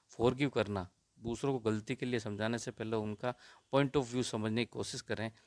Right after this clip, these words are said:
इससे आप बहुत एम्पैथेटिक, अ, मतलब पर्सन हो जाएंगे। अ, दूसरों को और अच्छे से समझ पाएंगे। Give honest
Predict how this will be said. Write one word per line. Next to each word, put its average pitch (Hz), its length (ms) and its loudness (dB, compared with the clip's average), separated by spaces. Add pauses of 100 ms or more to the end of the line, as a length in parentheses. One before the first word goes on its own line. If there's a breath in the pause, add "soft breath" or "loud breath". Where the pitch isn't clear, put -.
(180 soft breath)
इससे 131 220 2
आप 139 140 10
बहुत 123 280 4 (200)
एम्पैथेटिक, - 1500 -6 (320)
अ, 107 320 -2
मतलब 104 380 -4
पर्सन 117 280 -2
हो 101 120 0
जाएंगे। 92 440 -6 (460 soft breath)
अ, 117 60 -12 (540 soft breath)
दूसरों 143 320 2
को 165 160 2
और 151 240 4
अच्छे 143 320 2
से - 140 -6
समझ 123 280 -2
पाएंगे। 113 540 0 (520 soft breath)
Give 151 280 6 (400)
honest 127 340 2